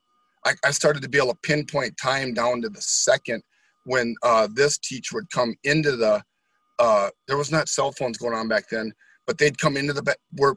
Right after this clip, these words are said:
we're creatures of habit. So I would learn these people's patterns no different. That's where I learned whether it's a horse. You, you could check me if I'm wrong on the horse thing, Dan, 'cause I, like I said, my expertise is dogs.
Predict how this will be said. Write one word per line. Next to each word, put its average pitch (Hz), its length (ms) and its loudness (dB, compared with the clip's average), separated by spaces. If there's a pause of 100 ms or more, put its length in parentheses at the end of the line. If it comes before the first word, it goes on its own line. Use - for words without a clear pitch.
we're 139 120 0
creatures 156 440 -2
of 123 100 -2
habit. 127 400 2
So 113 140 0
I 120 120 4
would 120 160 0
learn 127 280 0
these 120 160 -6
people's 123 400 -10
patterns 123 440 2
no 117 140 -4
different. 120 420 -6
That's 131 220 0
where 147 120 4
I 135 40 4
learned 131 420 -2 (520)
whether 131 240 2
it's 123 140 -2
a 120 60 -2
horse. 143 580 -2 (360)
You, 180 200 2
you 185 140 -2
could 170 160 0
check 190 280 0
me 185 80 2
if 165 120 0
I'm 147 140 2
wrong 143 220 4
on 131 80 -4
the 113 60 -6
horse 131 420 -4
thing, 113 220 -6
Dan, 110 280 -4
'cause 110 220 -6
I, 143 300 4
like 139 140 0
I 147 40 2
said, 156 220 0
my 139 180 4
expertise 147 600 -2
is 113 100 -12
dogs. 117 500 -4